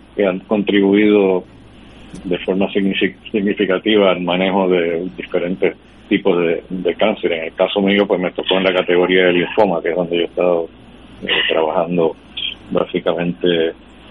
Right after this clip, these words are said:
eh, toda mi vida. Eh, y la gente, pues,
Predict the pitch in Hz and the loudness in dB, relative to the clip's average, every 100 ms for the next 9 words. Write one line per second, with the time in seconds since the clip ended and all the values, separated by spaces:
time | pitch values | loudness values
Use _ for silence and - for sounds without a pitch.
0 | - 90 85 80 85 87 87 92 113 85 | -12 -6 -4 -2 0 0 0 2 2 2
1 | - - - - - - - - - - | -2 -10 -20 -20 -20 -20 -20 -20 -20 -8
2 | 85 82 82 - - 95 92 98 92 90 | -4 -2 -2 -4 -10 -10 -2 0 0 0
3 | 87 92 98 101 113 101 - 92 90 90 | -2 0 0 2 2 2 2 4 4 2